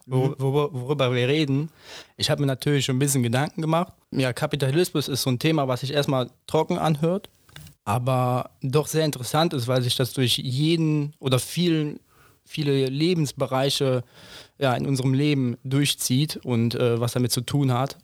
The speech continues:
Speaker 1: Und ja, das werden wir dann gleich hoffentlich mal alles so aufzeigen, ne?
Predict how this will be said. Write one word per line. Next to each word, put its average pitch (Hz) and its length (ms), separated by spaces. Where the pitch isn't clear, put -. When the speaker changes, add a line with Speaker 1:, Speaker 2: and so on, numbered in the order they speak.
Speaker 1:
Und 117 260
ja, 120 140
das 110 220
werden 131 140
wir 127 60
dann 120 260
gleich 120 200
hoffentlich 131 380
mal 123 420
alles 131 220
so 139 120
aufzeigen, 107 600
ne? 104 160